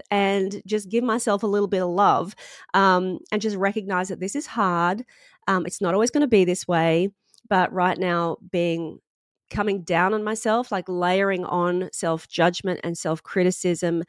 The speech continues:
and self-punishment to something that is already really painful and difficult is actually not helping anything.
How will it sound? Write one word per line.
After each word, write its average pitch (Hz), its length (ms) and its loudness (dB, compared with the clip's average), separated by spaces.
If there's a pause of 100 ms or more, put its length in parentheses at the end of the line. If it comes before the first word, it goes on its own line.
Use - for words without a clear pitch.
(320)
and 180 120 -2
self-punishment 175 1040 2 (540)
to 208 140 -4
something 214 360 0
that 175 120 0
is 170 220 -2
already 208 440 2
really 190 260 2
painful 180 480 2
and 175 140 2
difficult 220 580 2 (440)
is 190 220 0
actually 202 420 0
not 165 180 0
helping 156 380 2
anything. 156 520 -2